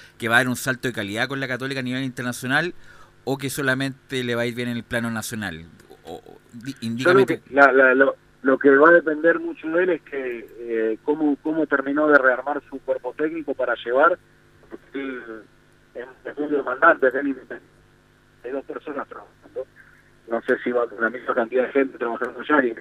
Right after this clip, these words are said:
Speaker 2: el cuerpo técnico, ¿no? Eh, pero si él, si él puede encontrar ese equilibrio entre sus analistas y, y pueden entender todo su cuerpo, eh, técnico, lo que él necesita,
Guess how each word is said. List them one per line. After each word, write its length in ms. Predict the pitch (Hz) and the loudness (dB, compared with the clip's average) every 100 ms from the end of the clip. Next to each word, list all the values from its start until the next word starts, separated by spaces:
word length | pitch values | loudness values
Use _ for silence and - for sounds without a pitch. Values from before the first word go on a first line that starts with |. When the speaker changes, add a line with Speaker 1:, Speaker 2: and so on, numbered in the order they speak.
| - | -2
Speaker 2:
el 120 | 123 - - | -2 -2 -12
cuerpo 260 | 120 - | -12 -12
técnico, 400 | - _ - 107 - | -14 _ -10 -10 -10
¿no? 100 | - _ _ _ _ _ - | -16 _ _ _ _ _ 2
Eh, 460 | 113 113 110 110 - | 4 4 2 -2 -2
pero 240 | 120 120 - | 0 0 -2
si 200 | 135 160 | 2 4
él, 640 | 185 175 160 147 139 127 _ - | 4 4 2 0 -2 -4 _ -2
si 100 | 151 | -2
él 100 | 139 | 0
puede 320 | 165 180 170 | 2 4 4
encontrar 380 | 147 147 156 160 | 0 -2 4 4
ese 180 | 143 135 | 2 -4
equilibrio 640 | 135 147 165 165 151 131 - _ _ _ - | -4 0 2 2 0 -2 -6 _ _ _ -10
entre 300 | 123 120 120 | -10 -8 -10
sus 240 | 127 113 | -10 -8
analistas 600 | 120 120 139 160 - 139 - | 0 4 8 6 6 2 0
y, 40 | 120 | -12
y 340 | 113 110 113 - | -14 -16 -16 0
pueden 340 | 139 147 135 123 113 _ _ _ - | 4 4 2 -6 -18 _ _ _ -8
entender 680 | 117 120 120 143 143 139 - _ _ _ | -2 0 4 6 6 2 -4 _ _ _
todo 220 | 143 143 | -2 -2
su 160 | - 131 | -2 -6
cuerpo, 420 | 151 147 139 131 139 120 | -4 -4 -6 -8 -8 -4
eh, 420 | 120 113 113 107 | 0 -2 -4 -6
técnico, 340 | 143 151 139 123 | -6 -4 -4 -6
lo 120 | 120 | -6
que 100 | 135 | -8
él 80 | 147 | -8
necesita, 680 | 139 123 - - 160 139 | -8 -10 -8 6 8 8